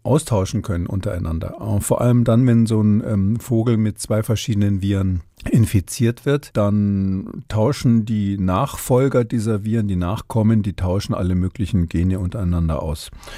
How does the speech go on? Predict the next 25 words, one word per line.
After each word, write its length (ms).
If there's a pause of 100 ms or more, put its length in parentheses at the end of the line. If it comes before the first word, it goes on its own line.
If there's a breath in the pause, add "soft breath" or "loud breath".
(460 loud breath)
Das, 520
äh, 300
vergleiche 460
ich 80
immer 180
mit 160
der 80
Situation, 720
wenn 160
Sie 200
zwei 600
Soldaten 560
in 140
voller 320
Uniform 560
mit 180
Gewehr 380
und 160
so 100
weiter 340
in 120
einen 240
dunklen 340
Raum 280
sperren. 520